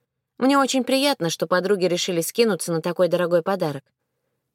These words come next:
И даже несмотря на то, что я просила их дарить деньги,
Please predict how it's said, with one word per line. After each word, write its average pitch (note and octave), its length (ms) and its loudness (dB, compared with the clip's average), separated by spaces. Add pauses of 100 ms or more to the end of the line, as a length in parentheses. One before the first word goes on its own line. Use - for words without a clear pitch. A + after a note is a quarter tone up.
(180)
И A#3+ 120 4
даже A#3 260 4
несмотря G#3+ 520 2
на F#3 180 0
то, A#3 180 2
что - 160 -6
я D#3+ 140 2
просила E3+ 400 0
их D#3+ 160 0
дарить E3 300 2
деньги, G3+ 360 0